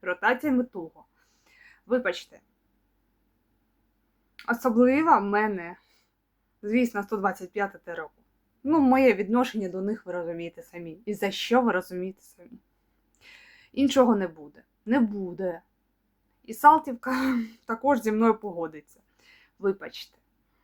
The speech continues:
Цей скандал забути неможливо. І я не хочу казати нічого. Тих, хто це зробив,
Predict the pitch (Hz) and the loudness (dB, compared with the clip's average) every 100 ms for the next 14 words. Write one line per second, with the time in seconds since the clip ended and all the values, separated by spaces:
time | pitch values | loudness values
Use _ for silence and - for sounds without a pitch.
0 | _ _ _ _ - 254 247 - 180 185 | _ _ _ _ 2 4 4 0 -4 2
1 | 208 262 208 165 196 202 180 185 185 185 | 4 4 0 -6 -12 -14 -12 -10 -10 -14
2 | 156 180 285 311 269 277 - 220 208 - | -12 -6 -4 0 0 0 -2 -4 -4 -10
3 | _ _ - - - - _ _ - 254 | _ _ -20 -20 -20 -20 _ _ 2 6
4 | 415 415 - 214 185 - - 196 - - | 6 6 2 -4 -6 -8 -20 -20 -20 -20
5 | _ 240 - _ _ _ _ 269 254 277 | _ -20 -20 _ _ _ _ 0 4 4
6 | 277 269 277 - 381 311 233 190 - 294 | 4 -2 -2 2 4 4 0 -4 -4 -6
7 | 277 - 233 - 220 214 214 196 302 370 | -6 -8 -12 -8 -6 -4 -4 -2 0 0